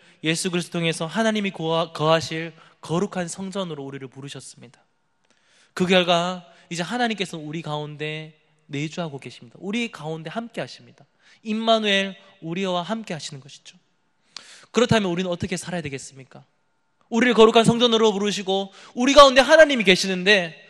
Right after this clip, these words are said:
그렇다면 우리는 어떻게 살아야 되겠습니까? 박석 깔린 땅 기억하십니까? 청결입니다. 성전의 계단,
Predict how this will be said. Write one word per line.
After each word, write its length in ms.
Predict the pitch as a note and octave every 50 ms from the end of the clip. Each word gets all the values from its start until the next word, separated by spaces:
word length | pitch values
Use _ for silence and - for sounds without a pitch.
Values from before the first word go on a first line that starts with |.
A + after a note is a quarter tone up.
| - - _ _ _ _
그렇다면 380 | - G#3+ A3+ A3+ A3+ A#3 G#3 F#3+
우리는 180 | G3+ G#3+ G3+
어떻게 280 | G3 G3 - A3 - G3+
살아야 260 | - - - G#3 F#3
되겠습니까? 640 | D#3 D3 C3+ B2 - - C3+ C3 B2+ _ - D3+ - _ _ _ _ _ _ _ _ _ _ _ _ _ _ _ _ _ _ _ _ _ _ _ _ _ _ _ _ _ _ _ _ _ _ _ _ _ _ _ _ _ _ _ _ _ _ _ _ _ _ _ _ _ _ _ _ _ _ _ _ _ _ _ _ _ _ _ _ _ _ _ _ _ _ _ _ _ _ _ _ _ _ -
박석 340 | - D#3+ - - - G#3+ -
깔린 320 | F#3 E3+ D#3 D#3 D3+ D3+
땅 200 | - D3+ D3+ D3
기억하십니까? 840 | - - D#3+ D3+ D#3+ D#3+ - - E3 D#3+ D3+ - - D3 D#3 D#3 - _ _ _ _ _ _ _ _ _ _ _ _
청결입니다. 760 | - - G3+ G3 F3+ F3 D3 C#3+ C3 B2+ B2 - B2 B2+ B2 _ _ _ _ _ _ _ _ _
성전의 480 | - - F#3+ G3+ G3 F3+ G3 F#3 F3+
계단, 420 | E3+ F3 D#3+ F3 F3+ F3+ F3+ E3+